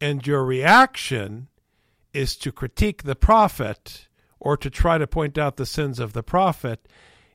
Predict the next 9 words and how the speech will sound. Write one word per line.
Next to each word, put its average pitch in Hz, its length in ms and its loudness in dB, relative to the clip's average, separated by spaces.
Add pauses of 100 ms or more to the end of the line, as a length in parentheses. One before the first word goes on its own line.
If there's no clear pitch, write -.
it's 165 200 -4
because 156 460 -2
despite - 760 0
your 143 120 -2
knowledge, 110 840 -10 (1600)
you 170 480 -6
want 170 440 0
to 151 100 -6
defend, 113 720 -6